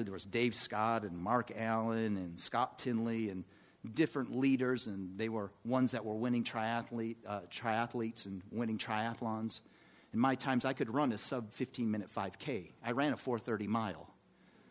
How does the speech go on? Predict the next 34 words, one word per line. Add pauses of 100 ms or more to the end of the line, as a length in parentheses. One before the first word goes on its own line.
(340)
So
looking
at
my
times,
I
thought,
"I
could
do
this." (640)
And
it
was,
I,
listen,
I
was
addicted
to
it.
And
for
those
who (500)
come
from
a
sports
background,
you
get
endorphins,
and